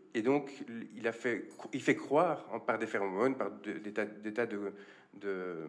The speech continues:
de comportements, euh, ou de, de, de choses qu'il, qu'il, qu'il dégage, eh bien, va faire, va, va, va maintenir cette relation de façon à ce qu'il puisse être toujours entretenu par le, par le, par le petit oiseau.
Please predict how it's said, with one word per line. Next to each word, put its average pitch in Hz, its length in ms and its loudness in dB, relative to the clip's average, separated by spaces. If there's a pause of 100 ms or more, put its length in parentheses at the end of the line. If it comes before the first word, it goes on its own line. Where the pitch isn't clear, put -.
(420)
de 101 120 -6
comportements, 107 720 2 (480)
euh, 101 460 4
ou 127 160 0
de, 101 260 0 (300)
de, 82 300 -6 (300)
de 107 80 -4
choses 127 360 4
qu'il, 101 200 -6 (560)
qu'il, 95 300 -6
qu'il 107 160 -8
dégage, 117 500 4 (340)
eh - 40 -2
bien, 127 240 8
va 113 100 2
faire, 104 240 0 (800)
va, 120 420 6
va, - 400 4 (120)
va 120 140 6
maintenir 170 640 8
cette - 180 -2
relation 147 600 2 (300)
de - 60 -10
façon 135 240 0
à - 20 -4
ce - 60 -8
qu'il 127 120 -10
puisse 156 300 -10
être 131 260 0
toujours 139 380 -2
entretenu 120 460 0 (180)
par 107 160 2
le, 95 260 2 (920)
par 98 180 -4
le, 95 340 -2
par 110 140 -2
le 104 60 4
petit - 180 -2
oiseau. 90 220 -2